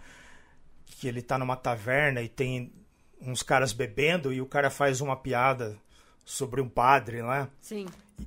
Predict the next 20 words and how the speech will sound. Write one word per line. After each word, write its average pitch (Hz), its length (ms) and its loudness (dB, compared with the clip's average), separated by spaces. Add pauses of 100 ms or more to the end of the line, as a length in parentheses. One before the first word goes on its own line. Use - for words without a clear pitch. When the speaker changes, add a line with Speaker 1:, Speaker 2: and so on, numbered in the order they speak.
Speaker 1:
E - 100 -6
eu, 185 180 -2
e 156 100 -2
aquela 175 260 6
piada 180 240 2
está 180 220 6
exatamente 196 720 4
daquele 202 320 4
jeito 170 380 -2
no 131 120 -6
gibi, 104 380 -14
assim. 104 320 -16
Eu 110 80 -6
lembrei 170 420 2
na 160 160 2
hora, 147 260 4
eu 120 40 0
falei, 131 240 -8
"Cara, 165 320 -6 (160)
é, 165 160 -2